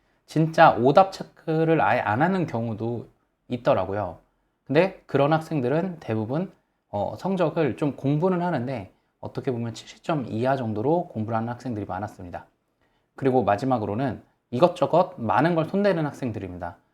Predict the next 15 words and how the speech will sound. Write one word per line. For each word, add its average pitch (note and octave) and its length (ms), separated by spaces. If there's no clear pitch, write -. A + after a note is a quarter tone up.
어, F#2+ 260
수학으로 G3+ 400
치면요, B2+ 540
뭐 G2 240
센을 F3+ 640
풀다가 B2 720
뭐 G2+ 380
갑자기 A#2+ 300
뭐 G#2 120
개념 C#3 380
원리 C3+ 240
푸다가 A2 640
뭐 G2 160
교과서 C3+ 540
풀다가 C3 680